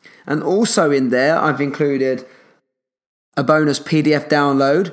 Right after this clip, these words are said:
where you're gonna work on yourself and your stories.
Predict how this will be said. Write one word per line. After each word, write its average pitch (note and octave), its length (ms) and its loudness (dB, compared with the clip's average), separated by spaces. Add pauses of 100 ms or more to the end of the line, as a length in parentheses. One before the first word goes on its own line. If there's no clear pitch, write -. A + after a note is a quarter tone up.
(120)
where D#3 240 2
you're D3+ 160 0
gonna D3 160 0
work C#3+ 500 0
on C#3+ 120 0
yourself C3 520 -2
and C3 80 -2
your B2 100 0
stories. C3 680 -2